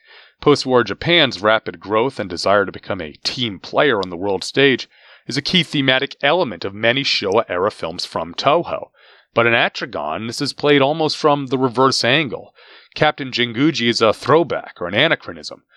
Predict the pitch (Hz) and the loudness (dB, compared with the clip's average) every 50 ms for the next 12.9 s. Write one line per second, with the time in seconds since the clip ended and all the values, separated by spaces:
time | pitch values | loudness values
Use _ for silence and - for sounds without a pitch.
0 | _ _ _ _ - 82 95 113 127 131 131 127 123 120 - - - - - 175 | _ _ _ _ -8 -2 0 2 2 2 2 2 0 0 -2 -4 0 4 4 4
1 | 143 - - 101 - - - - 135 131 120 - - 110 120 139 160 151 - - | 4 2 -4 -14 -16 -12 -6 -2 -2 -2 -2 -4 -4 -2 0 2 2 2 0 -2
2 | 87 85 87 - - 123 123 - - - 104 95 98 104 113 123 156 156 - - | -6 -6 -4 -2 -2 0 0 0 -2 -4 -4 -6 -6 -6 -4 -2 -2 -2 -4 -4
3 | - - - - - - - - _ _ 123 - - 135 135 131 123 - 120 - | -8 -10 -12 -12 -12 -16 -20 -20 _ _ -12 -4 0 2 2 2 0 -2 -4 -4
4 | - - 123 143 175 196 185 131 98 92 80 78 82 82 82 87 87 - - - | -2 0 2 2 2 0 0 0 0 0 0 0 -2 -6 -8 -6 -6 -8 -6 -6
5 | - - - - 95 92 123 139 120 101 95 95 95 - 90 - - - 104 120 | -6 -6 -4 -2 -2 0 0 0 -2 -2 -2 -4 -4 -4 -6 -6 -4 -2 -2 -2
6 | 113 90 82 85 82 - - - 160 - - - - - - - _ _ _ _ | -2 -2 -4 -8 -10 -6 -2 -2 -2 -2 -4 -8 -12 -14 -16 -20 _ _ _ _
7 | _ _ _ _ _ _ - 156 156 - - - - 170 190 196 - - - - | _ _ _ _ _ _ 0 0 0 -2 -4 0 2 4 4 4 0 -4 -12 -16
8 | _ _ _ _ - 151 - 180 170 165 185 - - - 131 120 117 113 104 95 | _ _ _ _ -6 -4 -4 -4 -4 -4 -4 -4 0 0 2 4 4 2 2 0
9 | - 117 113 107 101 127 156 139 127 113 104 90 107 117 117 107 104 95 - - | 0 -2 -2 0 0 -2 0 0 0 -2 -2 0 0 0 0 -2 -2 -2 0 2
10 | 147 151 139 117 - _ _ _ _ _ - - - 87 76 - - 104 95 87 | 2 2 2 0 -2 _ _ _ _ _ -10 -8 -6 -8 -8 -4 -2 -2 0 0
11 | 80 82 82 80 - - - 101 104 123 - - 82 80 - _ _ _ - 92 | -2 -6 -4 -2 -2 -2 0 0 0 0 -2 -4 -10 -12 -16 _ _ _ -12 -2
12 | 95 127 160 170 175 135 113 139 135 113 104 113 147 175 175 139 85 73 | 2 2 2 2 2 0 0 0 0 2 0 0 2 2 2 0 -2 -6